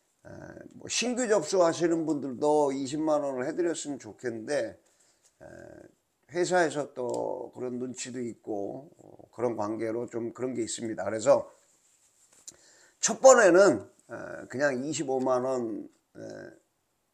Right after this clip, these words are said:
가격에 접수를 해주시면 아마 두 번째부터는, 에, 이십만 원으로 다시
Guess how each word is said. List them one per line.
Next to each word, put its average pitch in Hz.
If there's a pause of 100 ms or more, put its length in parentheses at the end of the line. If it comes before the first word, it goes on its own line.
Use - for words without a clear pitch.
(340)
가격에 120
접수를 113
해주시면 120 (500)
아마 113
두 165
번째부터는, 143 (160)
에, 87
이십만 131
원으로 113
다시 107